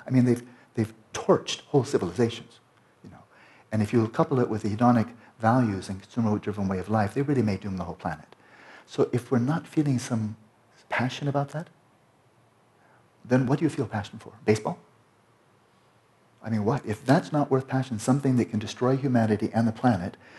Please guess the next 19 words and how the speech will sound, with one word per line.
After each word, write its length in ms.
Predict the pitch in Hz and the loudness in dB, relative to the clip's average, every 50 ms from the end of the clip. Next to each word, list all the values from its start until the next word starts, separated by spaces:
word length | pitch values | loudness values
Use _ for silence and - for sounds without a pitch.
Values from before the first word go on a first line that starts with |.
| - - _ | -20 -20 _
so 140 | - - 120 | -4 0 0
materialists 540 | 110 107 - - 143 139 131 120 113 - | 2 2 2 4 6 6 6 4 4 2
are 40 | 113 | 0
thinking 300 | 110 - 123 113 - 113 | 0 0 0 2 4 6
now, 140 | 120 123 110 | 6 6 6
"Let's 160 | 107 123 135 | 6 4 2
get 140 | - - 120 | -2 -4 -2
our 100 | 117 110 | -2 0
rockets 380 | 104 110 113 120 - 120 - - | 0 0 -2 -2 -6 -8 -4 -4
ready." 260 | 92 85 85 80 - - _ _ _ _ - | -4 -4 -4 -8 -14 -18 _ _ _ _ -2
I 40 | 117 | 4
mean, 60 | 113 | 4
there's 140 | 107 101 104 | 4 4 4
a 40 | |
new 120 | 113 127 131 | 4 4 4
movie 240 | 123 123 117 117 104 | 4 4 4 2 -2
coming 240 | - 110 107 98 - - - | -2 -2 -4 -4 -4 -4 -2
out 200 | 107 104 - - | -2 -2 -2 -4
called 200 | - 101 92 | -6 -6 -6